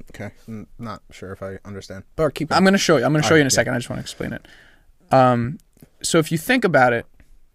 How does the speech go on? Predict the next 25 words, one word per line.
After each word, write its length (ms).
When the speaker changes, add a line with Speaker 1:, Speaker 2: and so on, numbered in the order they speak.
Speaker 2:
you 100
know, 240
what 360
we're 260
told 840
the 60
leading 240
cause 280
of 120
death 280
is 220
and 140
everything. 240
I 40
mean, 160
you 140
and 80
I 100
know 180
what 140
it 80
is 120
just 160
because 240
of 180